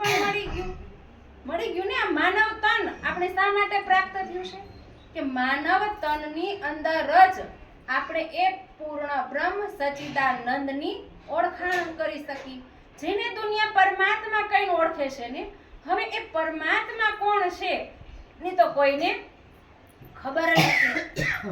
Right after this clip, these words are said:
તો બધા કહે તો છે જ કે પરમાત્મા તો એક છે. જેને પૂછો એને બધા શું કહે કે પરમાત્મા તો એક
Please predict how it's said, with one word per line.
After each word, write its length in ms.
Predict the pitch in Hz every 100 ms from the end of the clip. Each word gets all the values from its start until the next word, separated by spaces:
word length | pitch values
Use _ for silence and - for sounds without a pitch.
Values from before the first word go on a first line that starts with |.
| 147
તો 60 | 392 453 - -
બધા 260 | 233 311 -
કહે 140 | 254 302 330
તો 80 | 427 453
છે 140 | - 494
જ 360 | - - - -
કે 120 | 277 262
પરમાત્મા 600 | 285 320 320 294 269 254 254
તો 100 | 339 - - - - - 349
એક 180 | 392 392 370 -
છે. 200 | 311 302 294 - - - -
જેને 260 | 311 392 403
પૂછો 360 | - 440 - 294 - - -
એને 140 | 311 320
બધા 260 | 339 370 381
શું 260 | 392 381 370
કહે 160 | 269 247 254 - -
કે 100 | 247 247
પરમાત્મા 580 | 269 277 247 240 208 214
તો 100 | 294 359 - - - - - 330
એક 100 | 349